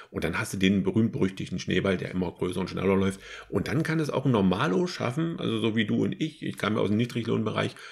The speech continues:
äh, doch über eine gewisse Zeit ein beachtliches Vermögen aufzubauen. Klar, das kann ich jetzt so als Bonuspunkt anführen, das habe ich jetzt hier auch noch auf der Liste stehen.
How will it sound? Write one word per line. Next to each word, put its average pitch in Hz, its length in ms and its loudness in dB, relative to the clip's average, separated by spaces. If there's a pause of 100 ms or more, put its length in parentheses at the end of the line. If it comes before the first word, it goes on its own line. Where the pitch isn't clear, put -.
(140)
äh, 92 200 0
doch - 260 -2
über 127 120 2
eine 123 120 0
gewisse 113 340 -2
Zeit 104 360 -4 (260)
ein 95 260 -4 (140)
beachtliches 117 540 -6
Vermögen 98 400 4
aufzubauen. 92 540 -4 (360)
Klar, 127 520 4
das 110 160 4
kann 107 160 6
ich 107 80 6
jetzt 107 120 2
so - 80 2
als - 200 0
Bonuspunkt 127 500 4
anführen, 117 320 4
das 104 140 6
habe 98 120 2
ich 101 60 0
jetzt 104 140 -6
hier - 120 0
auch 110 100 4
noch 123 120 6
auf 113 140 2
der 117 100 8
Liste 117 280 4
stehen. 113 380 2